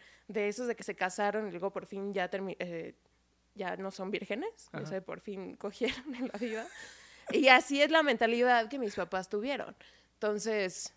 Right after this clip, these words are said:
Speaker 1: supongo que es muy difícil para él, más que nada, porque siempre me dice que estuvo en escuelas jesuitas y que su educación y la mamada y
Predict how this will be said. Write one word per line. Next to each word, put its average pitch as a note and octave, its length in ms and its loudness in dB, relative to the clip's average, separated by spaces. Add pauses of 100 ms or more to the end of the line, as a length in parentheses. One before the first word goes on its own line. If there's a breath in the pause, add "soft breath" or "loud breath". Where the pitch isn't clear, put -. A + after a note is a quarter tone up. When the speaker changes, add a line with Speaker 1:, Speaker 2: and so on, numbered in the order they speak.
(140)
Speaker 1:
supongo A#3 380 2
que G3 80 -2
es F#3+ 80 -6
muy G#3 160 0
difícil G3 480 -4
para F3+ 340 2
él, A#3+ 140 2
más F#3+ 220 -6
que F#3 100 -6
nada, G#3+ 480 -2
porque F#3 440 -6 (280 loud breath)
siempre G#3 300 -4
me G3+ 120 -4
dice G3+ 320 -6
que F#3+ 80 -8
estuvo F#3+ 240 -2
en G3 100 -4
escuelas F#3+ 440 -4
jesuitas F#3+ 600 -6
y F#3 40 -8
que F#3 120 -8
su G3 100 -6
educación F#3 720 -4
y F3+ 80 -6
la E3+ 100 -4
mamada F#3 500 -4
y B2+ 120 -6